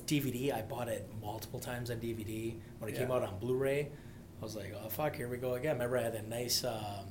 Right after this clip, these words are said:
Speaker 1: the book edition. Should have held on to that and got rid of it. And
Speaker 2: Yeah.
Speaker 1: now, and now I have it on iTunes H D.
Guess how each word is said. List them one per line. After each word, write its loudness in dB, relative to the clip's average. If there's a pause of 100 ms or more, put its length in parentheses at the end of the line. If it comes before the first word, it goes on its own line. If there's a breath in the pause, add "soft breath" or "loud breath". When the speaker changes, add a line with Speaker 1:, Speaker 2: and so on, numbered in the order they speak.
(120)
Speaker 1:
the -6
book 6 (400)
edition. 4 (240 loud breath)
Should 2
have 4
held 4
on 6
to 4
that 6
and 0
got 0
rid 2
of 2
it. 2
And 0
Speaker 2:
Yeah. 8
Speaker 1:
now, 8
and -2
now 0
I 6
have 2
it 0
on 0
iTunes -2
H -4
D. -4